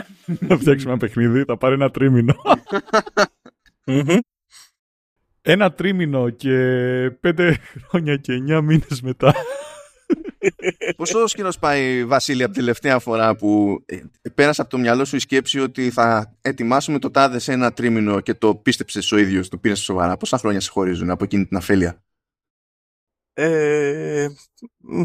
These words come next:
Speaker 2: καμιά τριετία. Όχι τόσα πολλά.
Speaker 3: Α, είσαι κι εσύ φρέσκος στο, στο human drama, έτσι, το, οκ, εντάξει, καλά είναι, όχι, είχες πίστη, είχες ελπίδα κάποτε.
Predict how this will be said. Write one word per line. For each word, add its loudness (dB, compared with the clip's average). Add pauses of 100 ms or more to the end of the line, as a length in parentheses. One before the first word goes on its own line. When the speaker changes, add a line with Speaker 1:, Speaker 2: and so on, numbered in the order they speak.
(180)
Speaker 2:
καμιά 0
τριετία. 0 (600)
Όχι -6 (100)
τόσα 2
πολλά. -8 (220)
Speaker 3:
Α, 4
είσαι 0
κι 0
εσύ -2 (600)
φρέσκος -2
στο, 0
στο -2
human 0
drama, 2
έτσι, -6
το, -2
οκ, -8
εντάξει, -4
καλά -2
είναι, -2
όχι, -4
είχες -4
πίστη, -2
είχες 0
ελπίδα 0
κάποτε. 0